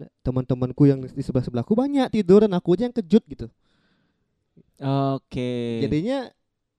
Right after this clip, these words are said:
Speaker 1: di sana juga jelek, jelek-jeleknya model kayak aku tuh juga bingung di sana. Kadang-kadang aku tuh nggak semua temanku itu tahu aku begini gitu.
Speaker 2: Hmm.
Speaker 1: Kadang-kadang aku pun juga menyembunyikan hal ini gitu. Jadinya, "Ih, kenapa sih Jerry?"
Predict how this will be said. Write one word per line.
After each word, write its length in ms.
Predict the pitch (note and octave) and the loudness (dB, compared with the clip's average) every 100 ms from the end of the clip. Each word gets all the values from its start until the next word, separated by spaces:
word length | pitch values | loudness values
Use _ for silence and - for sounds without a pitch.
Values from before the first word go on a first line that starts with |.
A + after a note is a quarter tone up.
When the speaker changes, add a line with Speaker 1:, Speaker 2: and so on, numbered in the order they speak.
| _ _ _ _ | _ _ _ _
Speaker 1:
di 140 | C3+ | -16
sana 240 | C#3 A#2+ A#2 | -14 -12 -10
juga 400 | B2+ G3+ G#3+ C#3+ | -8 -6 -8 -6
jelek, 400 | C3+ A2 - - | -12 -14 -18 -14
jelek-jeleknya 560 | A#2+ A#2+ - A2+ A2 | -12 -12 -12 -12 -10
model 240 | B2 A#2+ A#2 | -10 -10 -12
kayak 240 | C#3 - | -14 -14
aku 320 | - A#2+ C#3 | -18 -8 -6
tuh 160 | - E3 | -4 -6
juga 160 | C3+ | -6
bingung 240 | B2+ B2+ B2 | -6 -6 -8
di 100 | B2 | -8
sana. 400 | C3+ E3+ D#3+ B2 - _ _ _ | -10 -10 -10 -12 -18 _ _ _
Kadang-kadang 340 | - C#3 C#3+ F3+ | -12 -8 -6 -8
aku 100 | E3 F#3+ | -4 0
tuh 140 | G#3 G#3 - _ _ D#3+ | 2 0 -4 _ _ 0
nggak 160 | D3 | 0
semua 320 | - D3+ B2 E3 | 2 2 2 2
temanku 460 | G#3+ E3 C3+ B2 C3 | 0 2 0 4 2
itu 80 | - | 2
tahu 240 | - D3+ | 0 0
aku 240 | F#3+ C3+ D#3+ | 0 0 -4
begini 480 | F3 F3 E3 D#3+ | -4 -8 -10 -10
gitu. 120 | A#2 G#2 - | -14 -18 -18
Speaker 2:
Hmm. 400 | B2 A#2+ G#2+ G#2 - | -14 -12 -12 -14 -10
Speaker 1:
Kadang-kadang 320 | B2+ D3 F#3 | -6 -4 -6
aku 80 | F#3 | 0
pun 160 | A#3+ | 2
juga 240 | F#3 D#3 F3 - _ _ _ _ | 2 2 -2 -6 _ _ _ _
menyembunyikan 720 | D#3 D3+ D#3 D#3+ D#3 D3 - F3 | -2 2 2 2 0 -2 -6 -6
hal 160 | E3 D3+ | -6 -6
ini 480 | G3+ G#3 F3+ C3+ G#2+ | -8 -10 -10 -12 -14
gitu. 100 | A2 - _ _ _ _ _ _ _ _ | -16 -20 _ _ _ _ _ _ _ _
Jadinya, 240 | C3 C3 | -2 0
"Ih, 120 | E3+ D3 | 0 0
kenapa 320 | C3 A#2 - | -4 -2 -2
sih 80 | - | -2
Jerry?" 360 | F#3+ E3 G3 | -2 0 -2